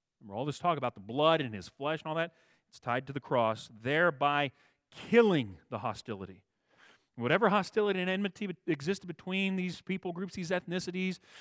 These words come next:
these diverse, uh, tribes of people, that hostility has been killed because of what Christ has done on the cross.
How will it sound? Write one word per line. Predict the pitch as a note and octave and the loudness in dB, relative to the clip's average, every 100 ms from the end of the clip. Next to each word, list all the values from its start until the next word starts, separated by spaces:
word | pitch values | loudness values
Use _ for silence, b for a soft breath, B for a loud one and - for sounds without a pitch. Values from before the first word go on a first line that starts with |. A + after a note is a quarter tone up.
| B | B
these | E3 F3 | -2 2
diverse, | F#3 F3 D#3+ F#3 F#3+ - | 4 4 4 4 2 2
uh, | G3 F3 B - | 0 0 B -16
tribes | - F#3 F3 F#3+ F#3+ F3 - | -8 -4 0 2 0 -2 -8
of | G3 - | -10 -4
people, | G#3 F#3+ G3 F#3+ F#3 _ _ _ _ _ _ _ | -4 -2 -2 -2 -4 _ _ _ _ _ _ _
that | - A#2+ | -14 -6
hostility | A#2 - B2+ A#2 A2 - | -6 -4 -6 -4 -8 -8
has | A#2 | -12
been | G#2+ G2 | -12 -8
killed | D#3 G#2+ F#2+ _ _ _ _ _ _ | -4 -4 -4 _ _ _ _ _ _
because | A#2 A#2 G#2 | -14 -12 -12
of | G2 | -16
what | |
Christ | - A2 G#2 - | -10 -8 -8 -10
has | G2 | -10
done | A2 F#2+ F#2 _ _ | -10 -10 -12 _ _
on | G#2+ G2 G2 G2 - | -10 -8 -8 -12 -18
the | |
cross. | G2 G#2 F#2 F2+ - | -12 -10 -10 -12 -18